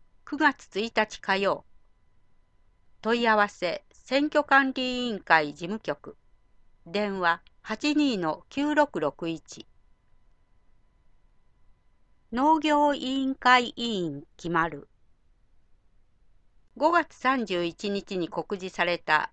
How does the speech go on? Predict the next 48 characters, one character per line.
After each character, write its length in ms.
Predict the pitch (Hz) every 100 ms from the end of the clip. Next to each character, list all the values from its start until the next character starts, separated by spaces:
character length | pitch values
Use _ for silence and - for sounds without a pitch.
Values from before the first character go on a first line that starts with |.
| _ -
農 280 | 254 320
業 360 | 311 302 294 294
委 60 | 277 277
員 180 | 262 254
会 360 | 240 240 233
委 100 | 233 226 226
員 140 | 220
選 240 | - 214
挙 220 | 175 170 156
は、 200 | 151 - _ - _ _ _ _ _ -
立 200 | 214 -
候 240 | - 302 302
補 140 | 302
者 180 | - 285
数 320 | - 196 180
が 280 | 165 156 - _ -
定 220 | 285 330
数 260 | - 330 254
を 220 | 180 -
超 160 | 202 240
え 60 |
な 160 | 285 -
か 140 | -
っ 60 | 208 -
た 140 | 170
た 140 | 160
め 200 | 160 156 -
無 160 | 175
投 260 | - 302 294
票 240 | - 170
と 180 | 160 151
な 140 | 160 160
り、 160 | - - - - - - - -
次 260 | - 262 311
の 120 | 254
二 180 | 208 214
十 220 | 302 269
人 260 | 202 170 156
が 160 | 151 -
委 260 | 269 269
員 100 | 190
に 100 | 151
決 180 | - 160
ま 120 | 135
り 100 | 160
ま 140 | 147 143
し 160 | -
た。 160 | 190